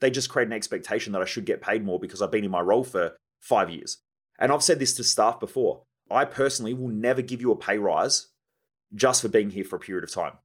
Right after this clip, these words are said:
Your job is to come to work and to create value. And should you create a great amount of value in excess of what you get paid, then you are highly likely that you will get a pay rise.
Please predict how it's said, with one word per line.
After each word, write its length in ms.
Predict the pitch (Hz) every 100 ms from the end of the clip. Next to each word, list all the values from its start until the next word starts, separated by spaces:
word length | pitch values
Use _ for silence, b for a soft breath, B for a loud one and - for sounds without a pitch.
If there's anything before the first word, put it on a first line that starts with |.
| _
Your 220 | 110 156
job 220 | 147 139 135
is 120 | 113
to 80 | 117
come 220 | - 135
to 100 | 151
work 300 | 120 123 -
and 100 | -
to 60 | -
create 300 | - 117 90
value. 400 | 107 110 80 - -
And 160 | 107 104
should 180 | 143
you 60 | 151
create 320 | - 156 143
a 100 | -
great 340 | 107 107 123 117
amount 240 | 110 107
of 60 | 98
value 420 | 120 147 95 92 117
in 100 | 120
excess 720 | - - 185 165 - - - -
of 180 | 110
what 160 | 113 113
you 80 | 107
get 160 | 110
paid, 420 | - 87 87 131 - _ _ _
then 340 | - 127 127 123
you 200 | 107 107
are 120 | 98
highly 380 | 95 - 120 156
likely 460 | 156 135 131 110 117
that 200 | 113 110
you 100 | 104
will 80 | 101
get 140 | 95
a 40 |
pay 200 | 95 90
rise. 380 | 87 - - -